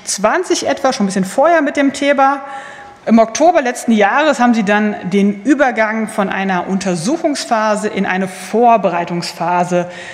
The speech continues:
ähm, verlautbaren lassen. Hier die Pressemeldung dazu. Und hier geht es, wenn ich darüber jetzt rede, über den digitalen Euro, geht es um eine sogenannte Retail-Variante, also das, was wir im Alltag dann nutzen können, äh, sollen können,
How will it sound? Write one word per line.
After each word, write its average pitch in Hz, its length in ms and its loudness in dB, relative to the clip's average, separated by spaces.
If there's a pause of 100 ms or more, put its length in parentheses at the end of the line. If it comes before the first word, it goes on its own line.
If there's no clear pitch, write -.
(140)
ähm, 175 340 0 (440)
verlautbaren 247 600 2
lassen. 240 320 4
Hier 190 180 4
die 180 140 0
Pressemeldung 214 640 0
dazu. 196 460 2 (800)
Und 202 160 2
hier 294 180 4
geht 269 220 -2
es, 254 260 -4 (120)
wenn 214 120 -4
ich - 80 -4
darüber 214 300 2
jetzt 190 280 -2
rede, 233 160 -2
über 196 120 0
den 190 120 0
digitalen 190 400 -2
Euro, 196 200 -2
geht 202 140 -2
es - 40 -12
um 196 120 -2
eine 190 180 -2
sogenannte 196 420 -2
Retail-Variante, 190 760 0
also 180 160 0
das, 208 240 0
was 190 160 -4
wir 220 100 -2
im 233 160 2
Alltag 208 460 -2
dann 180 180 -2
nutzen 196 320 -2
können, 180 320 -4 (480)
äh, 185 220 -2
sollen 208 400 2
können, 208 400 0